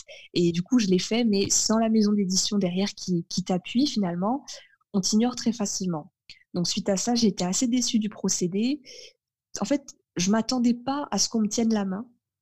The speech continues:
mais quand même qu'on m'épaule ou qu'on me guide un petit peu, parce que j'étais quand même assez, euh, novice dans le, dans le milieu, euh, littéraire, je veux dire, euh, en tant que,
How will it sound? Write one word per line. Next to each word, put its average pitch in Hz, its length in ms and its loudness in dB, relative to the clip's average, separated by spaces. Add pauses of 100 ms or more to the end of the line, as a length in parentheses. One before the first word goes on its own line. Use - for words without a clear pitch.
mais 185 140 2
quand 214 160 -2
même 247 240 0
qu'on 185 140 -2
m'épaule 202 420 0
ou 208 60 0
qu'on 180 160 -6
me 170 80 -2
guide 220 220 -2
un 208 120 0
petit 185 180 -4
peu, 208 300 -4 (540)
parce - 140 -4
que 180 200 -2
j'étais 180 360 -2
quand 180 100 -6
même 202 180 0
assez, 196 400 0
euh, 180 140 -2
novice 202 460 0
dans 175 160 -2
le, 165 340 -8
dans 180 260 -2
le 175 120 -2
milieu, 185 460 0
euh, 160 220 -4
littéraire, 180 640 -2
je 190 60 -14
veux 175 60 -8
dire, 175 200 -10
euh, - 240 -10
en - 40 -20
tant 175 180 -8
que, - 160 -16